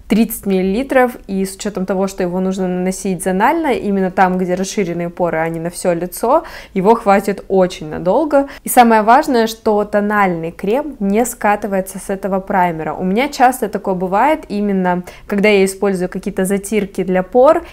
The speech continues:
и потом наношу какой-то легкий тональный крем, у меня может в этой области немного он скатываться, что совсем неприятно. Мы ожидаем обратного эффекта,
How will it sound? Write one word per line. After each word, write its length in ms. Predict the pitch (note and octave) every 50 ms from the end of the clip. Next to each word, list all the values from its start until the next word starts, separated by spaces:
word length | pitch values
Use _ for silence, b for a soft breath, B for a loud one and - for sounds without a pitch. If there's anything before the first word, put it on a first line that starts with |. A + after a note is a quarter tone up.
| B
и 60 | - G#3
потом 260 | A#3 A3+ B3+ C#4 D4
наношу 320 | C#4 B3+ A#3+ A#3 A#3+ C4
какой-то 300 | A#3 - - G#3+ G3+ G#3+
легкий 300 | G#3 G#3 A3 G#3+ - G#3+
тональный 440 | G3+ G#3 G3 G3+ G3+ G3 G3 G3 G3
крем, 320 | G3 - A#3 B3 D4 E4+ -
у 60 | -
меня 320 | G3+ F#3+ F#3+ F#3+ G#3+ A#3 A#3
может 380 | G#3+ G#3 G#3 G#3 G#3 G3 -
в 20 | G3
этой 220 | G3 F#3+ G3 G3
области 560 | - - G#3+ A#3 A3 A#3+ A#3 A#3 A#3 - -
немного 400 | F#3+ F#3+ F3+ F#3 G3 G#3 F#3+ G3
он 240 | F#3+ - F3 F#3+ F#3
скатываться, 680 | F#3 - - - F#3 F#3 F#3+ - B3 B3 B3+ B3 - B3+
что 500 | B3 - - - F#3+ F3 F3 E3+ D#3+ -
совсем 360 | - - G#3 G3 - G3+ F#3
неприятно. 500 | F3 E3 F3 - F#3 F#3+ A3 C4 - C4+ -
Мы 160 | G3+ G#3 A3
ожидаем 460 | A3+ A3+ A#3 F#3+ F#3+ F#3+ F3+ F3 F3 - -
обратного 640 | - G3 F3+ F#3 E3+ D#3+ D#3+ - E3+ E3+ F3 F#3 G#3+
эффекта, 400 | A3 - C4 B3+ B3+ - C4